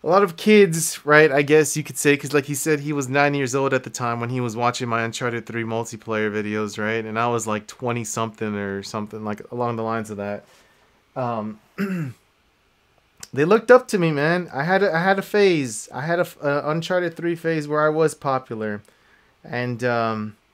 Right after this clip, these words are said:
I mean, my mindset was still the same back then,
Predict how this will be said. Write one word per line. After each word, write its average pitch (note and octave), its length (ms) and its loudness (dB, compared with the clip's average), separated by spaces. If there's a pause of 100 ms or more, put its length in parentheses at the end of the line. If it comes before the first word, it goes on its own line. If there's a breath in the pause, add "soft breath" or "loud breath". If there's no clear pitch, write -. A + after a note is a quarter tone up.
(1040)
I B2+ 60 -6
mean, C#3 160 -2
my D#3 160 2
mindset D#3+ 680 2 (460)
was C3 220 -2
still C#3+ 760 0
the C3 140 -4
same C#3 320 -2
back B2+ 260 0
then, B2+ 380 -2